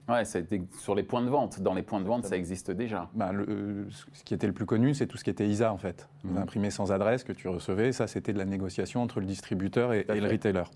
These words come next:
Speaker 1: Mhm.
Speaker 2: Euh, ou, euh, les bons de con-, des bons de réduction sur les tickets de caisse. Donc ça, c'est finalement assez vieux.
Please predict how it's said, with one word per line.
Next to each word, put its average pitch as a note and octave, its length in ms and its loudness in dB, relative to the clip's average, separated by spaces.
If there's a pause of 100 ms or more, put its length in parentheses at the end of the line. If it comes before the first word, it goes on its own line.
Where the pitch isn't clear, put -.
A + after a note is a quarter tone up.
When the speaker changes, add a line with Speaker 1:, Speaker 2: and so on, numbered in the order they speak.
(200)
Speaker 1:
Mhm. G2 140 2 (280)
Speaker 2:
Euh, F#2 460 2
ou, C#3 400 4
euh, G2 340 0
les G2 120 2
bons G#2 160 2
de G2+ 60 -2
con-, G#2+ 220 -2
des G2+ 240 0
bons A2 140 2
de G#2+ 60 2
réduction G#2 460 2
sur B2 220 2
les G2+ 100 4
tickets - 240 0
de - 40 -10
caisse. - 340 0
Donc A2 180 2
ça, D#3+ 140 6
c'est B2 280 0 (540)
finalement B2 340 6
assez A#2 180 0
vieux. F#2+ 200 0